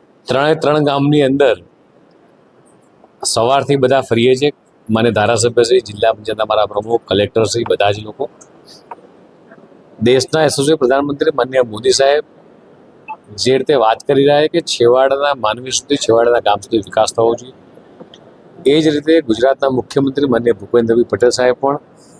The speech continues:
કે છેવાડાનું ગામ નહીં, પણ પ્રથમ ગામ એમ.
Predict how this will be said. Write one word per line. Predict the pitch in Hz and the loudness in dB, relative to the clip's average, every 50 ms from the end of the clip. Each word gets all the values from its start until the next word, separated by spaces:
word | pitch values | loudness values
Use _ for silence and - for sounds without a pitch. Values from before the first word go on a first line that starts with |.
| - - - - - - - - - - - - - - | -20 -20 -20 -20 -20 -20 -20 -20 -20 -20 -20 -20 -4 0
કે | 165 175 196 214 220 427 - - _ _ - - - - - - - - - - _ _ - - - - - | 2 2 4 4 2 0 -2 -4 _ _ -20 -20 -20 -20 -20 -20 -20 -20 -20 -20 _ _ -20 -20 -20 -16 -8
છેવાડાનું | - - - 151 160 180 190 190 202 202 196 | -4 0 0 2 2 4 2 2 2 0 0
ગામ | 180 185 185 180 | 0 0 0 2
નહીં, | 180 170 | 0 0
પણ | 165 165 | 0 0
પ્રથમ | 156 - - 151 - 208 208 190 156 | -2 -2 -4 -2 0 0 0 0 0
ગામ | 135 120 110 104 98 | 0 -2 -2 -4 -8
એમ. | 90 | -12